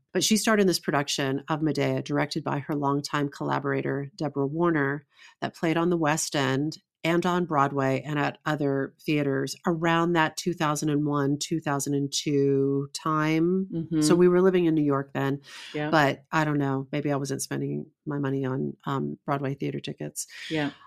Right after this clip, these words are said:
Speaker 1: I didn't, again, did not see that production, but I knew that I needed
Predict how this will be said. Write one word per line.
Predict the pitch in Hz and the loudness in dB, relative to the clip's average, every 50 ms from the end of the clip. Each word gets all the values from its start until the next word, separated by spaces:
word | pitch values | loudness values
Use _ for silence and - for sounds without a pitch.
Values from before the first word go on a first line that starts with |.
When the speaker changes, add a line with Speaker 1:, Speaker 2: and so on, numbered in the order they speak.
| - _ _ _ _ _ _ - - | -20 _ _ _ _ _ _ 2 4
Speaker 1:
I | 175 190 196 | 6 6 6
didn't, | 190 208 196 185 190 - - | 6 4 4 4 2 0 0
again, | 180 156 165 147 147 143 | 0 2 4 4 4 2
did | 143 156 151 | 2 2 0
not | 151 156 151 | 0 0 0
see | - - | -2 -2
that | 160 160 - | -2 -2 -2
production, | 170 151 135 135 - - - 156 143 143 143 - - _ _ _ _ _ _ | -2 -2 -2 -2 -2 -2 -2 -2 0 -2 -4 -6 -8 _ _ _ _ _ _
but | - 180 170 | 0 4 4
I | 165 156 160 | 6 6 4
knew | 165 170 185 190 175 165 151 | 6 8 8 8 8 8 4
that | 143 147 143 | 2 2 2
I | 147 151 | 2 2
needed | 151 151 160 165 156 156 147 139 131 135 | 4 4 4 4 6 4 4 4 2 0